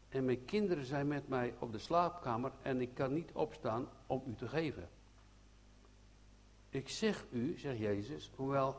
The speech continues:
hij niet zou opstaan en hem dat, die broodjes geven, omdat hij zijn vriend is en toch om zijn onbeschaamdheid wil,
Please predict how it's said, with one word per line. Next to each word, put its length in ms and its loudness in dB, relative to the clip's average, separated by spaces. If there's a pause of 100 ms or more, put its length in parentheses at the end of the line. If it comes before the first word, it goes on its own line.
(120)
hij 260 0
niet 360 0
zou 200 -2
opstaan 600 2 (560)
en 220 -4
hem 320 0 (100)
dat, 140 0 (280)
die 140 -8
broodjes 460 0
geven, 320 0 (540)
omdat 380 2
hij 320 0 (220)
zijn 180 -2
vriend 300 -2
is 80 -10
en 240 -6
toch 500 8 (140)
om 160 2
zijn 240 0
onbeschaamdheid 960 2
wil, 440 0